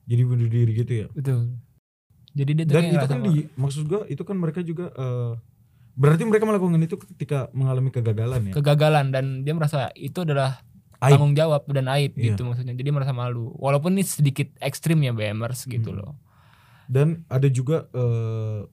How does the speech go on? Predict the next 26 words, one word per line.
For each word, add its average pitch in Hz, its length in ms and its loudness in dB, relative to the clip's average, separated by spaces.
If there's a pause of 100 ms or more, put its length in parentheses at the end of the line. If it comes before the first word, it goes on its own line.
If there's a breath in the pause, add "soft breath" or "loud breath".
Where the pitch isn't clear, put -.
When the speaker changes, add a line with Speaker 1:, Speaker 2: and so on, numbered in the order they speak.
(120)
Speaker 1:
yang 113 200 0
terakhir 113 360 -4
nih 120 240 -2
ya - 20 -12 (140)
mungkin 107 300 -6
ya. 95 120 -8 (600 soft breath)
Jadi 135 180 2
ada 175 140 4
beberapa 151 340 4
hal 165 220 2
yang 151 240 2
ngebuat 131 320 -2
orang 123 140 2
Jepang 120 260 -4
tuh 147 240 -6 (120)
merasa 113 360 -2
malu 107 300 -2
nih. 104 140 -4 (400)
Speaker 2:
Oh, 170 340 -4
gitu. 143 160 0
Speaker 1:
Ah, 110 460 0
salah 117 260 -2
satunya 120 260 -2
tuh 127 80 -4
kayak 113 200 -4
mereka 117 280 -2